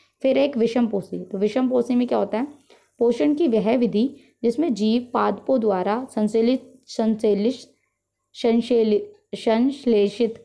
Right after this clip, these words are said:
भोजन ग्रहण करता है, विषमभोजी कहलाता है। यानी कि जो पौधों ने खाना बनाया और उसको फिर किसी ने खा लिया, तो वो क्या कहलाएगा? विषमभोजी। जैसे सभी जंतु और अधिकतर जीव जो होते हैं, वो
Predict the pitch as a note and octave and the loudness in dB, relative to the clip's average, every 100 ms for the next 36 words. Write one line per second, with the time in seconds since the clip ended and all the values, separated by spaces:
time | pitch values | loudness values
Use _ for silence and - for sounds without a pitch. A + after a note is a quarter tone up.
0 | _ _ _ - G3 G#3+ A#3+ B3 G#3+ G3+ | _ _ _ -6 0 2 2 2 2 2
1 | G3+ F#3+ F3+ G3 G3 B3 A#3 A3 G3+ F#3 | 0 -4 -4 -4 0 0 0 -2 -2 -2
2 | F3+ F#3 F#3 F3 E3+ F#3 F#3 G3+ F#3+ - | -4 -4 -6 -6 -6 -6 -2 -2 -4 -14
3 | _ _ G#3 G3+ G#3 G#3 B3 D4+ D4 - | _ _ -2 0 0 0 0 0 -4 -10
4 | - A#3 A#3 G#3+ G#3+ A3+ A3 G#3 G#3+ G#3+ | -4 -2 0 0 2 0 -2 -2 0 0
5 | G#3 G#3 A3 - G#3 - G#3+ A3 G#3+ G#3+ | -2 -4 -6 -6 -6 -4 0 2 0 -2
6 | - G#3+ G#3+ G#3+ G#3+ G3+ F#3+ G#3 A#3 A3 | -6 -4 0 0 0 -2 0 0 0 0
7 | G3+ G3 G#3 G3+ F#3+ F#3+ A#3 G#3+ G#3+ G3 | -2 -2 -2 0 0 0 0 -2 -4 -4
8 | F#3 F3+ F3+ - _ _ _ G#3+ G#3+ B3+ | -4 -4 -6 -10 _ _ _ 0 0 0
9 | B3+ A#3 A3+ G#3 G3 B3 B3+ A3+ A3 G#3 | 0 2 2 2 2 0 2 2 2 0
10 | G3+ - A#3 F#3+ G#3 G3 G#3+ G3+ F#3+ A3 | -2 0 -2 0 -2 0 0 0 0 0
11 | A3 C#4+ | 0 0